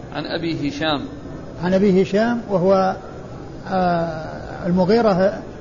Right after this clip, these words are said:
Speaker 1: بن سلمة،
Speaker 2: المغيرة بن سلمة، وهو مشهور بكنيته، وهو ثقة، أخرج له أصحاب الكتب الستة.
Speaker 1: أخرج له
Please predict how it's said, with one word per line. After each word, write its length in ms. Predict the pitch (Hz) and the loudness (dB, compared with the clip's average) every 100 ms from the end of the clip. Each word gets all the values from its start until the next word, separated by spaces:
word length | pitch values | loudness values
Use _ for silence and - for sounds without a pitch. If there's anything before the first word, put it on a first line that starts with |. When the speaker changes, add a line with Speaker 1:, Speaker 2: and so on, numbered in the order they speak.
| - - - | -14 -14 -10
Speaker 1:
بن 120 | 139 | -10
سلمة، 340 | 139 147 131 113 - 185 | -6 -4 -4 -6 -4 0
Speaker 2:
المغيرة 480 | 185 185 233 214 190 | 2 4 6 6 4
بن 160 | 190 | 2
سلمة، 420 | 196 220 175 175 165 - - - - - - - - - - - | 2 2 4 0 -2 -8 -14 -14 -14 -14 -14 -14 -14 -14 -12 0
وهو 240 | 175 160 196 | 2 4 2
مشهور 340 | 180 220 226 | 2 4 4
بكنيته، 720 | 196 185 202 220 220 185 147 | 4 4 4 4 4 2 2
وهو 180 | 160 165 | 2 2
ثقة، 320 | 220 220 180 | 2 2 2
أخرج 180 | 175 202 | 2 2
له 120 | 202 | 2
أصحاب 240 | 185 190 | 2 0
الكتب 140 | 190 175 | 2 0
الستة. 400 | 180 202 - 131 - - - - - - - 135 | 2 0 0 -6 -8 -14 -14 -14 -14 -14 -12 -12
Speaker 1:
أخرج 240 | 135 135 | -12 -8
له 100 | 135 | -8